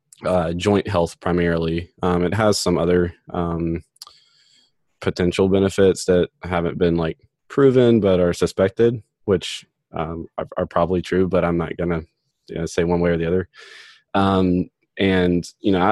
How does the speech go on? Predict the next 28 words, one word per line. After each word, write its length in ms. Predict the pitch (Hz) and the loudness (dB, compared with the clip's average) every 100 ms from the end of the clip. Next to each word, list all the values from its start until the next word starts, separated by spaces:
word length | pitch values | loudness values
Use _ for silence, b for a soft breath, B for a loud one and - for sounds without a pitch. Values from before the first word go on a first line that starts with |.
| - 98 | 0 2
I, 120 | 113 | 2
I 40 | |
feel 260 | - 110 92 | 2 2 2
pain 240 | - 95 | 0 2
in, 220 | 98 90 - | 2 0 -2
in 120 | 90 | -4
my, 100 | 82 - | -4 -2
I, 180 | 95 - | -2 -2
I 80 | 101 | 2
get 120 | 127 | 4
a 40 | 110 | 4
lot 140 | 90 | 4
of 80 | 82 | 0
joint 280 | 90 104 - | 0 -2 0
pain, 460 | 113 117 117 110 - | 2 4 4 0 -4
uh, 240 | 87 85 85 | -6 -4 -4
just 240 | 90 - | -8 -6
kind 180 | 90 85 | -2 -2
of, 220 | 82 - - _ _ _ _ - | -4 -8 -20 _ _ _ _ -8
I 100 | 87 | -4
don't 120 | 87 | -4
know, 140 | 87 80 | -4 -4
I, 800 | 85 - _ _ _ _ _ 82 | -6 -10 _ _ _ _ _ -8
uh, 180 | 80 | -8
just 240 | 85 90 - | -8 -10 -6
kind 160 | 87 | -6
of 120 | 82 - | -6 -6
how 400 | 82 82 80 | -4 -2 -4